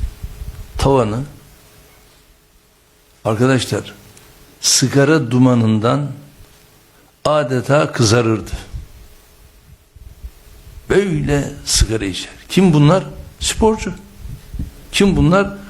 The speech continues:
Kulübün üyeleri vesaire. Bir taraftan orada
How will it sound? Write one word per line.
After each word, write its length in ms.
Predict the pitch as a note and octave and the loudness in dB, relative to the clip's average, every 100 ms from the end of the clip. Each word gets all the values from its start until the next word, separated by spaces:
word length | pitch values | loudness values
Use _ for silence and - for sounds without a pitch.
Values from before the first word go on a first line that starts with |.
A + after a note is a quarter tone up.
| - | -8
Kulübün 560 | - E3 C#3+ F3+ F3 F3 - - - - - - - | 0 2 2 2 0 -4 -14 -20 -20 -20 -20 -6 2
üyeleri 460 | D#3+ C3+ C3 D3 | 4 4 2 4
vesaire. 500 | C#3+ B2+ C3 A#2+ G2 - F#3+ | 2 4 4 2 0 -6 -2
Bir 80 | E3 | 2
taraftan 460 | E3+ C3 B2+ B2+ | 4 2 0 0
orada 500 | C3 C3 A#2 A2 G2 | 2 2 4 0 -2